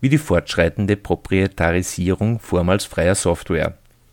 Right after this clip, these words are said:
Mit den jüngsten Ausgeburten des Kryptolibertarismus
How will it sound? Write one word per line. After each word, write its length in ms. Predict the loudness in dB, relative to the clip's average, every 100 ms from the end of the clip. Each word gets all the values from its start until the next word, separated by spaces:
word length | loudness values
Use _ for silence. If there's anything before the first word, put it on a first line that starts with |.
| _ _ _ _ _ _ -4
Mit 200 | -4 0
den 120 | 2
jüngsten 380 | 2 0 -2 0
Ausgeburten 760 | 0 0 -4 -4 -2 -2 -4 -4
des 220 | -4 -2
Kryptolibertarismus 1400 | -4 -2 -2 -2 0 0 0 -2 -2 -2 -2 -2 -4